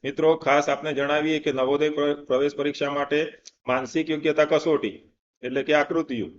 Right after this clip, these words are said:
અંકગણિત, ભાષા એટલે ફકરાના આઈ એમ પી વીડિયો અક્ષર જ્ઞાન માર્ગની ચેનલ પર આપણને પ્રાપ્ત થશે. તો અત્યારે જ અક્ષર જ્ઞાન માર્ગની YouTube ચેનલને સબસ્ક્રાઇબ કરશો, બેલ નોટિફિકેશન on કરશો, જેથી પરીક્ષા સુધી તમામ અપડેટવાળા વીડિયો આપણને સરળતાથી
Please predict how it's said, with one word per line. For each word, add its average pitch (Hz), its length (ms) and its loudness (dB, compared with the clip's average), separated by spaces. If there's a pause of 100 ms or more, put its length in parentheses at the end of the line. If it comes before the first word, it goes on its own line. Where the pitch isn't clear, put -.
(320)
અંકગણિત, 151 560 2 (540)
ભાષા 127 300 4
એટલે 151 140 4
ફકરાના 139 480 2
આઈ 131 280 0
એમ 170 140 0
પી 170 160 0
વીડિયો 156 340 0
અક્ષર 147 280 -2
જ્ઞાન 143 240 -4
માર્ગની 143 260 -2
ચેનલ 131 280 -4
પર 131 80 -2
આપણને 123 260 -2
પ્રાપ્ત 113 340 -2 (400)
થશે. 131 280 0
તો 127 100 0
અત્યારે 147 320 2
જ 143 40 4
અક્ષર 143 200 -2
જ્ઞાન 143 200 -4
માર્ગની 139 300 -4
YouTube 135 240 -6
ચેનલને 131 380 -2
સબસ્ક્રાઇબ 135 420 -2
કરશો, 147 540 -2 (220)
બેલ 139 160 0
નોટિફિકેશન 139 560 -2
on 147 240 0
કરશો, 123 320 0
જેથી 139 320 -2
પરીક્ષા 151 400 0
સુધી 151 260 -4
તમામ 151 400 0
અપડેટવાળા 139 540 -2
વીડિયો 135 360 0 (360)
આપણને 135 280 -2
સરળતાથી 127 640 0